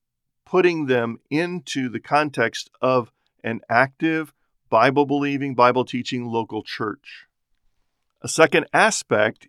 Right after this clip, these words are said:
is the results side. You should always ask mission agencies or people involved in missions, even if it's for humanitarian reasons, if that's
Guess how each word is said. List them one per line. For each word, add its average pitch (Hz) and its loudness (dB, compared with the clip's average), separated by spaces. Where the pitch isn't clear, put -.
is 147 -2
the 139 2
results 147 2
side. 90 -6
You 143 -4
should 147 0
always 175 4
ask 135 4
mission 135 -4
agencies 127 -4
or 117 -2
people 139 -6
involved 120 0
in 113 -4
missions, 120 -4
even 202 -2
if 170 -2
it's 165 -2
for 156 -2
humanitarian 147 -4
reasons, 120 -4
if 131 -2
that's 156 0